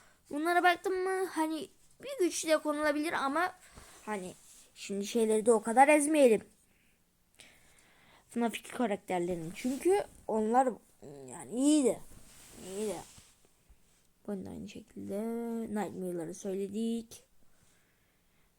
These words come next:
Bunlar da zaten aynı oldukları için. Ha,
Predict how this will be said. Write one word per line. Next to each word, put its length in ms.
Bunlar 360
da 100
zaten 340
aynı 340
oldukları 440
için. 440
Ha, 140